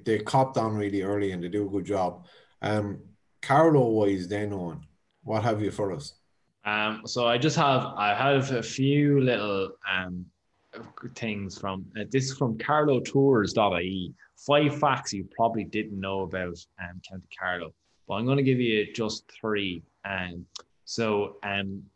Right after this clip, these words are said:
Speaker 2: Easter, um, is w-, one of the most important days of Christianity. But in the fifth and sixth century, there was a divergence within the church as to how to calculate Easter.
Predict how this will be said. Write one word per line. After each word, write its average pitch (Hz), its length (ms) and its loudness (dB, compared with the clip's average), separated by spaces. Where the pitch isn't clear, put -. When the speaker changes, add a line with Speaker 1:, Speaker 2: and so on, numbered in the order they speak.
Speaker 2:
Easter, 113 720 0
um, 92 400 -2
is 104 240 -6
w-, 110 180 -10
one 120 180 0
of 113 80 2
the 107 60 0
most 113 220 0
important 117 400 -4
days 104 220 -2
of - 60 -18
Christianity. 101 800 -4
But 107 140 0
in 113 100 0
the 107 60 0
fifth 135 240 2
and 131 100 0
sixth 127 220 -2
century, 117 380 -2
there 92 140 -4
was 95 160 -6
a 98 60 -4
divergence 101 880 -2
within 90 260 -6
the 87 80 -10
church - 480 -6
as 101 160 -2
to - 80 -12
how 107 220 -2
to 104 140 -4
calculate 98 720 -4
Easter. 104 500 -8